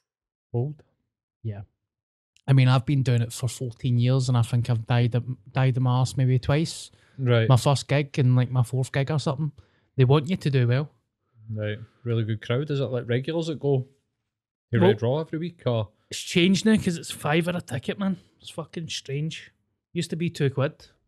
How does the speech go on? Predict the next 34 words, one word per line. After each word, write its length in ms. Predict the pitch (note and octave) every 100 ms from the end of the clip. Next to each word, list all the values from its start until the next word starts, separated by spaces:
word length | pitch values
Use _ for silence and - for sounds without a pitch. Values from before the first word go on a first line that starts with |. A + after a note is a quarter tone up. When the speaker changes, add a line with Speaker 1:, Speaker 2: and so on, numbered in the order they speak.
| _ _
Speaker 2:
Then 140 | - B2+
it 80 | B2+
went 120 | G#2
up 200 | G#2+ A2+
to 60 | B2+
Speaker 1:
Right. 80 |
Speaker 2:
three 200 | A2+ B2
quid. 320 | A#2 B2 C3 -
Now 100 | B2+
it's 100 | B2
five 320 | - A#2+ B2+ -
quid. 180 | E3 D#3 -
I'm 60 |
like, 180 | B2 A#2
"Fuck, 340 | - - C3 D3+
I 40 |
need 160 | C#3+ C3+
to 80 | C#3+
wear 160 | B2+
a 40 | A2+
shirt 320 | - B2+ -
when 140 | D#3+
I'm 100 | D#3
gigging 260 | D3 D3+ D#3+
there." 140 | D#3+ -
Speaker 1:
<laughs> 1120 | - - - - E3+ - E3+ - E3 - -
Speaker 2:
Fuck's 540 | - - - D3 - -
sake. 480 | A#2 D3 E3 - - _ _ _ _ _
Speaker 1:
Did 120 | A#2+
you, 120 | A2 C#3
have 120 | A#2
you 80 | B2
noticed 300 | B2+ D3 -
the, 120 | A2+